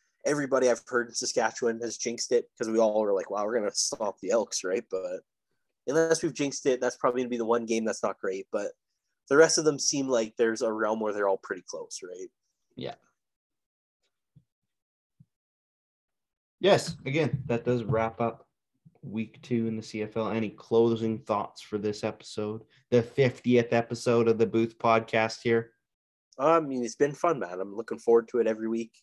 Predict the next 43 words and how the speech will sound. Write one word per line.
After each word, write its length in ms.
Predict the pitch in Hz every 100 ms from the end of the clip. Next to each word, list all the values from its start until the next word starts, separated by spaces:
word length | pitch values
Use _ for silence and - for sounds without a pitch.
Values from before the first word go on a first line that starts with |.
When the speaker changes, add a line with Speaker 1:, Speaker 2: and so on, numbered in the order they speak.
| _ _ _ _ _ -
Speaker 1:
It's 180 | 107 -
fun. 260 | 110 113
I 80 | 110
like 180 | 107 101
talking 300 | 110 - 117
about 220 | 110 110
it. 140 | 107 - _ _ _ _ _ _ _
It's 100 | -
good 180 | - 120
to 80 | 113
get 160 | 117 117
your 100 | 113
opinions 400 | - 117 113 110
out 180 | 110 107
there. 160 | 113
It's 140 | 110 -
good 200 | 127 117
to 80 | 113
have 120 | 113
something 280 | 117 110 107
to 60 |
do. 320 | 110 120 120
Um, 520 | 107 107 107 104 104 107 _ - _ _ _ _ -
like 120 | 147
I 20 | 151
said, 160 | 180
I 60 | 117
think 300 | - 127 -
this 200 | 127 -
week 200 | 123 113
the 80 | 120
game 240 | 131 131
to 60 | 127
watch 300 | 113 120 -
for 200 | - 120
me 180 | 113 123
is 100 | 110
still 180 | 127 110
that 180 | 90 -
Friday 180 | 107
night 160 | 104 98
football 280 | 113 - 110
game. 300 | 104 110 113